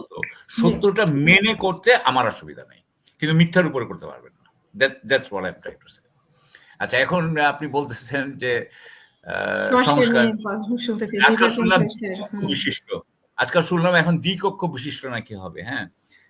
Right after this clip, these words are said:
Speaker 1: এ,
Speaker 2: হুম।
Speaker 1: এ, সাইমন সাহেব ভালো বলতে পারবেন, দ্বিকক্ষ বিশিষ্ট আমি কই, আমাদের বাংলাদেশে কেন দ্বিকক্ষ বিশিষ্ট হবে? কয়েকজন লোককে চাকরি দেওয়ার জন্য নাকি?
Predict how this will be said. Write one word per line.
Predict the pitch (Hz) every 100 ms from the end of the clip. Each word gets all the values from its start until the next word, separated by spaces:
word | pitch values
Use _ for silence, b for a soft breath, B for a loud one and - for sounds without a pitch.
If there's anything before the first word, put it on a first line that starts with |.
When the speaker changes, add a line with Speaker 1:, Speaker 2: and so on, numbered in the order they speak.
| 101
Speaker 1:
এ, | 113 120 123 233
Speaker 2:
হুম। | 226 202 185 -
Speaker 1:
এ, | 113 107 _ _ _ 104 98 - - -
সাইমন | - 123 139
সাহেব | 151 151
ভালো | 120 139
বলতে | 147 139 120
পারবেন, | 98 90 - _ _ 90
দ্বিকক্ষ | 175 170 202 202
বিশিষ্ট | 196 151 180 -
আমি | 180 151 165
কই, | 175 170 135
আমাদের | 175 180
বাংলাদেশে | 175 214 202 208
কেন | 220 247
দ্বিকক্ষ | 247 214 208 -
বিশিষ্ট | 120 - -
হবে? | 87 80 - _ _ _ -
কয়েকজন | 143 190
লোককে | 175 170 170
চাকরি | 160 208
দেওয়ার | 202 202
জন্য | 190 147
নাকি? | 101 98 117